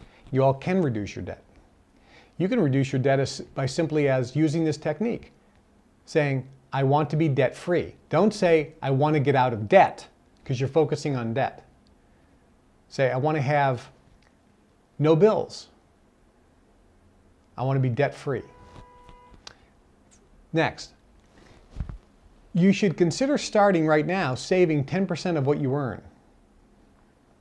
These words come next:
Just take ten percent off the top of whatever you get and put it away in a savings account. You can put it in any type of investment vehicle.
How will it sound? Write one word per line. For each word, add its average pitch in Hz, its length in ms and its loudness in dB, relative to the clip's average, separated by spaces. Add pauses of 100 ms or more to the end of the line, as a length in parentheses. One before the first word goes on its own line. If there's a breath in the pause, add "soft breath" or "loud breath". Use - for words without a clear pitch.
(460)
Just - 180 -6
take 180 220 2
ten 180 180 -2
percent 196 300 -2
off 175 180 -2
the 208 60 -4
top 120 340 -2
of 120 120 -8
whatever 127 220 -2
you 185 120 0
get 127 360 -2 (1040)
and 135 100 -2
put 180 140 0
it 175 60 2
away 175 180 4
in 175 60 0
a 175 60 -2
savings 214 380 -2
account. 107 300 -12 (1800)
You 135 80 -6
can 139 120 -2
put 156 160 2
it 143 280 2 (160)
in 135 380 -2 (1400)
any 220 160 2
type 214 220 2
of 170 100 0
investment 139 500 0
vehicle. 156 480 0